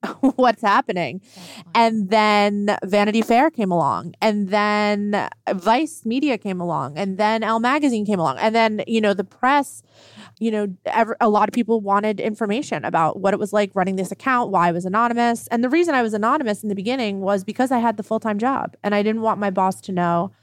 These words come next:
Speaker 1: that I was spending so much time, you know, running this account during the day.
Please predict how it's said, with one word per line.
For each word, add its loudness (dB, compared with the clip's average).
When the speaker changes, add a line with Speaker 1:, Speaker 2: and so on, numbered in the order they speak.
Speaker 1:
that 0
I 4
was -2
spending -2
so -4
much -6
time, -2
you -2
know, 0
running 0
this -4
account -4
during -4
the -6
day. -6